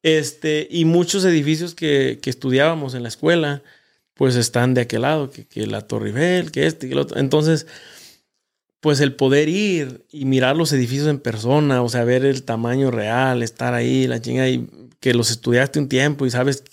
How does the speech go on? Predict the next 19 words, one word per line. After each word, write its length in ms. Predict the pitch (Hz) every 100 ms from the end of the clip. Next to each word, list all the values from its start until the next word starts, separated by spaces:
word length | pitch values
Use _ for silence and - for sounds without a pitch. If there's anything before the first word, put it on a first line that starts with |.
| -
el 140 | 127
arquitecto 520 | 117 123 131 123 147
que 100 | 135
los 180 | 120 113
hizo 180 | 143 147
y 60 |
todo 180 | 135 143
ese 80 | 147
rollo. 220 | 156 151 - - _ _ _
Entonces, 380 | 139 131 139 151
eso 220 | 147 151
para 180 | 151 127
mí 100 | 120
estaba 340 | 127 123 127 123
muy, 380 | 117 113 110 104
muy, 240 | 104 110 -
muy 160 | 113
chingón, 420 | - 113 107 110
pues. 200 | 107 107